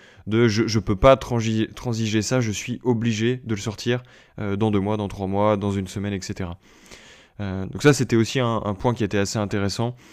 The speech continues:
Et, euh, voilà, donc ce que j'ai retenu de la série, bon, globalement, c'est un gros bosseur. Euh, s'il en est là, c'est pas du tout par hasard.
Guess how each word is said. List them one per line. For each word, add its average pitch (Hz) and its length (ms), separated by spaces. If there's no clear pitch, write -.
Et, 101 200
euh, 87 920
voilà, 101 200
donc 92 240
ce 110 100
que 139 100
j'ai 127 120
retenu 131 260
de 123 60
la 120 100
série, 123 480
bon, 107 100
globalement, 110 380
c'est 120 120
un 104 60
gros 101 160
bosseur. 117 600
Euh, 98 340
s'il 107 260
en 107 100
est 107 60
là, 110 120
c'est 104 220
pas 110 140
du 101 120
tout 107 100
par 98 180
hasard. 113 440